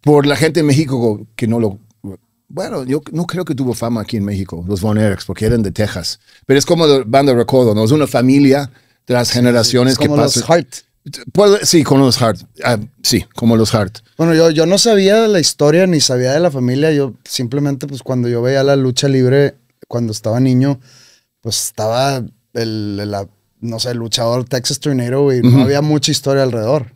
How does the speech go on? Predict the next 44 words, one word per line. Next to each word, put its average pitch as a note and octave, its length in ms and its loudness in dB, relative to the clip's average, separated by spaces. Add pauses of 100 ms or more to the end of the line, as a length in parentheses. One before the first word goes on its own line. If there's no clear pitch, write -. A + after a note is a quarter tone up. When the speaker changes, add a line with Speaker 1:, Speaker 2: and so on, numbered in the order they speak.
(140)
Speaker 2:
Porque, A#2 300 -8
pues, A2+ 180 -8
yo A#2+ 260 -4
cuan-, D3 200 -4
cuando C3 360 -4
pasó B2 320 -2
eso D3+ 280 2
de C#3 240 2
los A#2+ 180 -4
Von A#2 160 -6
Erichs, B2+ 320 -4
yo B2 60 -6
estaba A#2+ 240 -6
muy, A#2+ 200 -4 (140)
muy A2 180 -8
niño. A2+ 380 -2
Yo, F2+ 240 -10
Speaker 1:
Yeah. - 260 -20 (540)
Speaker 2:
entonces... A2 540 -10 (280)
Eh, G#2+ 520 -8
Speaker 1:
Setentas, B2+ 440 -2
ochentas G#2+ 440 -8
más F#2+ 160 -8
o - 60 -14
Speaker 2:
pues, F#2+ 100 -4
Speaker 1:
menos. G2 160 -4
Speaker 2:
ochentas, A#2 260 -6
yo A#2 140 -6
Speaker 1:
Sí. A#2+ 40 -2
Speaker 2:
nací B2+ 200 -2
en B2+ 60 -2
el C3 100 -2
ochenta. B2 520 -6 (580)
Entonces, A2 460 -10
este, G#2+ 580 -8
Speaker 1:
Ah, B2+ 140 0
eres C3 160 4
bebé, A#2 340 2
sí, A#2 120 -6
cierto. A2 480 -4 (160)
Speaker 2:
pues, - 340 -4 (380)
soy, G#2 280 -8
soy G#2+ 280 -8
peque. A2 540 -10